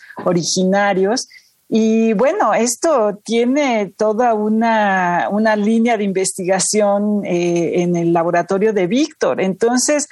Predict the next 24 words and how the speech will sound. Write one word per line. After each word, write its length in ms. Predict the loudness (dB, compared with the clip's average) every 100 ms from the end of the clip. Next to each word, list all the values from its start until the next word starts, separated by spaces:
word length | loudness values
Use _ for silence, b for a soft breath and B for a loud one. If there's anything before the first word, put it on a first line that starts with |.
| B B -2
bueno, 340 | 0 2 0
un, 300 | 0 0 0
un, 240 | 0 -2 0
eh, 600 | 0 0 0 0 0 0
en 120 | 0
un 120 | 0
programa 500 | 0 -2 0 0 0
anterior 500 | -2 0 0 0 0 0
habíamos 420 | 0 -2 -2 -2
hablado 440 | -2 0 0 0
del 220 | -2 -4
tema 440 | -4 -2 0 -2 -6 B -12
civilizacionario, 1700 | -6 -2 0 2 2 2 0 -2 0 0 0 0 0 0 0 0 -2
¿no? 320 | -2 -2 -2
¿Qué 140 | -2 -2
quiere 260 | 0 0
decir 400 | 2 0 0 0
esto? 300 | 0 0 0
Vamos 280 | 0 0 0
a 60 | 0
retomarlo 600 | -2 -4 -2 -2 -2 -2
por 180 | 0 2
ahí, 300 | 2 0 -2
Víctor. 420 | -4 -6 -6 -6